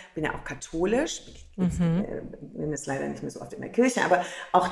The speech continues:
Speaker 1: der hat mir immer geholfen und das ist natürlich eine Erziehungssache, muss man sagen.
Speaker 2: Mhm.
Speaker 1: Also ich habe ja
Speaker 2: Mhm.
Speaker 1: auch hier so mein Kreuz in der Hand, das ist so ein bisschen mein
Speaker 2: Ja,
Speaker 1: äh,
Speaker 2: ich seh's.
Speaker 1: ja,
Speaker 2: Ja.
Speaker 1: weil ich irgendwann auch festgestellt habe, das habe ich zum Beispiel noch nie erzählt, dass ich, wenn ich angespannt bin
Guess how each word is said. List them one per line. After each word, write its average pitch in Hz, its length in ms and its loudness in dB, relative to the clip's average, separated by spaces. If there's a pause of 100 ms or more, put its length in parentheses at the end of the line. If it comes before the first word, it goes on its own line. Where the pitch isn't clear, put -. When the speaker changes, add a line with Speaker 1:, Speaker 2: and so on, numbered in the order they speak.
Speaker 1:
der 247 240 12
hat 269 200 0
mir 247 360 4 (260)
immer 247 280 10
geholfen 240 440 4
und 214 120 -4
das 254 180 4
ist - 120 -8
natürlich 254 300 0
eine 233 120 4
Erziehungssache, - 640 -2
muss - 200 -10
man - 140 -6
sagen. 175 360 4
Speaker 2:
Mhm. 180 240 6 (140)
Speaker 1:
Also - 180 -2
ich - 60 -6
habe 156 100 2
ja 170 60 2
Speaker 2:
Mhm. 165 80 4
Speaker 1:
auch - 40 -2
hier - 100 -2
so - 140 -6
mein - 200 -6
Kreuz 185 420 4
in - 80 2
der 156 160 8
Hand, 143 220 4
das - 80 -6
ist - 60 -8
so 139 80 12
ein - 60 12
bisschen 135 260 4
mein 131 240 8 (340)
Speaker 2:
Ja, 170 160 12
Speaker 1:
äh, 160 60 10
Speaker 2:
ich 175 80 8
seh's. 202 540 8 (120)
Speaker 1:
ja, 180 80 10 (140)
Speaker 2:
Ja. 180 80 8
Speaker 1:
weil 165 120 8
ich - 120 0
irgendwann 190 360 4
auch - 100 2
festgestellt 175 840 -2
habe, 156 420 2 (140)
das 180 160 0
habe 226 100 -2
ich 214 80 -8
zum 196 140 -6
Beispiel 185 240 -4
noch 151 140 -4
nie 214 360 4
erzählt, - 680 -2 (520)
dass - 240 2
ich, - 160 -6
wenn 170 160 4
ich - 180 -2
angespannt 233 640 4
bin 254 220 6